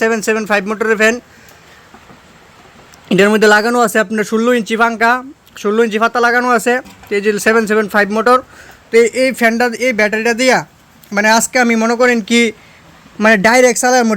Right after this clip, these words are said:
ডাইরেক্ট চালাই রাখমু, দেখমু এটা কোনো রেগুলেটর, কোনো সারা দেখেন কোনো রেগুলেটর নাই, একদম ডাইরেক্ট মনে করেন কি ফ্যানটা চালাই রাখমু,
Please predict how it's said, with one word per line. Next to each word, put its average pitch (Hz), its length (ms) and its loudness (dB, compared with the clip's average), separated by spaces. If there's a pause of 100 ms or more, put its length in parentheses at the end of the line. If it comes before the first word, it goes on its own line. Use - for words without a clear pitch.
ডাইরেক্ট 226 300 0
চালাই 247 240 0
রাখমু, 247 240 -2 (340)
দেখমু 226 260 0
এটা 220 180 -2
কোনো 240 120 0 (100)
রেগুলেটর, 226 480 2
কোনো 240 120 -2 (120)
সারা 208 220 2 (100)
দেখেন 214 200 0 (100)
কোনো 226 120 -2 (100)
রেগুলেটর 220 440 0
নাই, 233 80 0 (480)
একদম 214 180 0 (100)
ডাইরেক্ট 220 360 2
মনে 233 180 0
করেন 240 180 2
কি 214 120 -6
ফ্যানটা 208 240 -2
চালাই 233 240 2
রাখমু, 233 220 -2